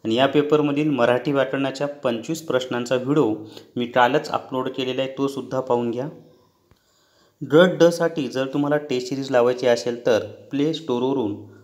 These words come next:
विठ्ठल जोशी हे ॲप डाउनलोड करा आणि फक्त पन्नास रुपयामध्ये गट डच्या पाच टेस्ट विकत घ्या. ह्या पाचही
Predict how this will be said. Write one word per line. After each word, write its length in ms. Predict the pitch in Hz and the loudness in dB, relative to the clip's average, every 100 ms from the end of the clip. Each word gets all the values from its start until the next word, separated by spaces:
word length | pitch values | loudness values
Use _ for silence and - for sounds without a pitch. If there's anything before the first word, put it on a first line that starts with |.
| - | -6
विठ्ठल 720 | 110 101 113 113 110 143 143 | -6 -4 -6 -6 -6 -2 -2
जोशी 480 | 117 110 131 135 143 | -2 -2 -2 -2 -2
हे 240 | 110 113 | 0 2
ॲप 200 | 110 117 | 2 2
डाउनलोड 420 | 110 110 110 110 | 0 2 2 0
करा 280 | 110 110 131 165 - | 0 0 0 -2 -2
आणि 280 | 151 123 110 | 0 2 -2
फक्त 220 | - - 135 | -6 -4 -4
पन्नास 680 | 135 - 123 123 147 156 | -4 -2 0 0 0 -2
रुपयामध्ये 600 | 131 123 127 143 127 107 110 - - _ 110 110 | -4 0 0 0 -2 -4 -4 -12 -20 _ -10 2
गट 120 | 135 139 | 2 4
डच्या 300 | 139 135 139 | 0 0 -2
पाच 460 | 143 - 120 123 - - | -2 2 2 2 -10 -6
टेस्ट 200 | 135 - - | -6 -8 -14
विकत 260 | 117 117 113 117 | -8 -2 -2 0
घ्या. 120 | 135 | -6
ह्या 400 | 156 - - 127 | -6 -12 -2 0
पाचही 500 | 127 117 120 147 | 2 2 2 -2